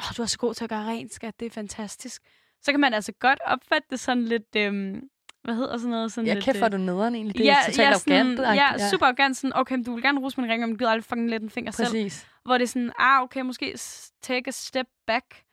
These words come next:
Speaker 2: Så det handler jo egentlig om forståelse.
Speaker 1: Ja, det gør det nemlig, og
Speaker 2: Er
Speaker 1: det er det,
Speaker 2: det
Speaker 1: jeg
Speaker 2: så,
Speaker 1: synes, der er interessant.
Speaker 2: er det også, øh, dit guidebog-, bog-, bogråd? Hvad?
Speaker 1: Ja,
Speaker 2: <laughs>
Speaker 1: altså, det er det. Jeg tror ligesom, at det kan være en rigtig god idé at undersøge de her kærlighedssprog.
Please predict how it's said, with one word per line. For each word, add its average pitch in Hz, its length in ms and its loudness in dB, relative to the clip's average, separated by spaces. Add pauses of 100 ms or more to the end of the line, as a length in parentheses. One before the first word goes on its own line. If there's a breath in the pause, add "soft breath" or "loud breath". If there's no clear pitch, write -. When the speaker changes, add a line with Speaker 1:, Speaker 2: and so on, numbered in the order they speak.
(140)
Speaker 2:
Så 226 100 4
det 220 120 2
handler 247 260 2
jo 302 80 4
egentlig 233 260 -2
om 208 80 -2
forståelse. 202 680 -2 (180)
Speaker 1:
Ja, 254 200 2 (180)
det 294 100 -8
gør 277 160 4
det 311 140 -2
nemlig, 254 380 -2
og - 80 0
Speaker 2:
Er 214 40 6
Speaker 1:
det - 0 -
er - 0 -
det, 214 60 -2
Speaker 2:
det 254 60 2
Speaker 1:
jeg 269 100 4
Speaker 2:
så, 262 60 2
Speaker 1:
synes, 277 80 2
der 269 80 0
er 247 40 2
interessant. 269 540 -4
Speaker 2:
er 214 60 4
det 254 260 4
også, 247 260 2
øh, 208 60 2
dit 196 260 -4
guidebog-, 202 640 0 (120)
bog-, 214 300 4
bogråd? 185 800 2 (560)
Hvad? 202 200 4 (240)
Speaker 1:
Ja, 262 160 6 (120)
Speaker 2:
<laughs> 269 80 6
Speaker 1:
altså, 277 200 -2
det 269 240 -2
er 254 120 4
det. 311 120 -2
Jeg 277 140 -2
tror 339 300 2
ligesom, 294 280 -2
at 262 100 -4
det 240 100 -6
kan 240 100 -8
være 220 100 -2
en 220 100 -6
rigtig 269 280 -8
god 285 220 0
idé 269 160 -6 (180)
at - 60 -2 (100)
undersøge 247 640 -2
de 233 200 -6
her 220 160 -4
kærlighedssprog. 208 920 -8